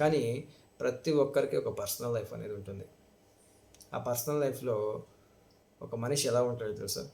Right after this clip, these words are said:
వాడికి వాడు నచ్చినట్టుగా ఉంటాడు. సెల్ఫీ వీడియోస్ తీసుకుంటాడు,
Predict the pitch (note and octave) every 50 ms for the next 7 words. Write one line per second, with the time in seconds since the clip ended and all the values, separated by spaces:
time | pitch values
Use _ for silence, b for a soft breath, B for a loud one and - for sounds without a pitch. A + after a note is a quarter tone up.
0 | - - - _ - - - - _ _ _ _ _ _ _ _ _ _ _ -
1 | - - - - B2 A#2 A2+ G#2+ A2 A2 A2+ B2 C3+ C#3 D3+ D3+ D3+ D3+ - -
2 | - - G2 G2+ G#2+ A2 B2 C3 C#3+ D3 D3+ D3 C3 B2 - - C#3+ D3 D3+ D3
3 | D3 - D#3 F3 E3 - - - - - - - - - - _ _ _ _ _
4 | _ _ _ _ _ _ _ _ _ _ _ _ _ _ _ _ _ _ _ _
5 | _ - - _ - - - - - - _ _ _ _ - _ _ _ _ _
6 | - - - - - _ _ _ _ _ _ _ - - - A#2 A#2 A#2 A#2 A#2
7 | A2 G#2+ A2 A2 B2 B2 A#2+ - A#2 - - - A#2+ A2+ A2+ A2+ A2 G#2+ A2+ A2
8 | A2 A2 A#2 A#2